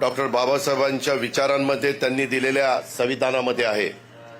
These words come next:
आणि त्यामुळं बाबासाहेबांच्या विचारांना आणि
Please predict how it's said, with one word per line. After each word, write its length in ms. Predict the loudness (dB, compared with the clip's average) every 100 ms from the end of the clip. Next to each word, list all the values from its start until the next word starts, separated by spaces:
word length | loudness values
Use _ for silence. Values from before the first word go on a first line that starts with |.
| -20 -20 -18 -10 -6
आणि 120 | -4
त्यामुळं 420 | -2 0 2 2 2
बाबासाहेबांच्या 760 | 2 2 2 0 0 0 0
विचारांना 880 | -2 -2 0 2 2 2 0 -2 -6 -14 -16 -18 -20 -20 -20 -8
आणि 360 | -4 0 0 0